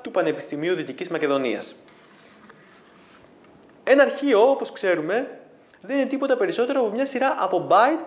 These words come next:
που είναι αποθηκευμένα σε ένα μέσο, σε ένα δίσκο, σε ένα flash drive ή ακόμα και στο διαδίκτυο. Στην assembly, προκειμένου να έχουμε πρόσβαση στα αρχεία, μπορούμε να χρησιμοποιήσουμε την υπηρεσία του M S dos λειτουργικού συστήματος,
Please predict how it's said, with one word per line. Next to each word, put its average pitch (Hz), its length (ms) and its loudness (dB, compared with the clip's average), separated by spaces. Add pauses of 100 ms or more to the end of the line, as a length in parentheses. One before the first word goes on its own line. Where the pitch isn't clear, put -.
που 285 220 -6
είναι 277 220 0
αποθηκευμένα 247 640 -4
σε 285 100 -8
ένα 269 120 -2
μέσο, 127 340 -4
σε - 120 -8
ένα 139 180 -2
δίσκο, 123 360 -4
σε - 120 -8
ένα 143 200 -2 (340)
flash 139 180 2
drive 240 460 -2 (440)
ή 302 100 -6
ακόμα 196 340 -2
και 202 60 -10
στο 196 140 -6
διαδίκτυο. 135 600 -4 (1300)
Στην 160 240 0
assembly, 233 540 0 (120)
προκειμένου 196 420 -4
να 226 80 2
έχουμε 214 220 -2
πρόσβαση 196 400 -2
στα - 100 -6
αρχεία, 175 720 -2 (120)
μπορούμε 202 300 -2
να 285 80 0
χρησιμοποιήσουμε 214 760 -6
την 180 360 -8
υπηρεσία 156 1040 -2
του 185 240 -2
M - 20 -2
S 151 220 -6
dos 165 140 -2
λειτουργικού 131 400 -8
συστήματος, 233 540 -6